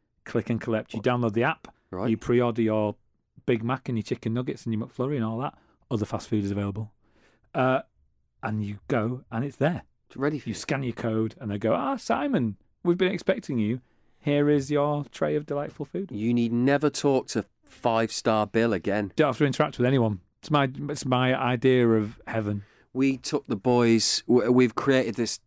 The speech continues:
Speaker 2: horrible thing where, because we don't really let them go to McDonald's much,
Speaker 1: Mm.
Speaker 2: they see it as a massive treat.
Speaker 1: It's a treat. It should be a treat.
Speaker 2: Yeah, but, it, yeah, anyway.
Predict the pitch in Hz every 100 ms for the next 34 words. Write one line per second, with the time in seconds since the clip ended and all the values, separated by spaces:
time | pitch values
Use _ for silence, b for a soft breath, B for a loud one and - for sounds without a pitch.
0 | - - 147 165 160 143 - 143 117 104
1 | 101 104 147 135 147 147 135 127 123 147
2 | - 113 107 - 110 - 107 101 92 95
3 | 92 - - 113 98 - 104 101 - 123
4 | - 101 92 101 113 113 - 104 - 113
5 | 92 139 131 233 120 107 - 160 123 -
6 | 90 _ _ - 147 165 156 - - -
7 | 98 90 - 107 95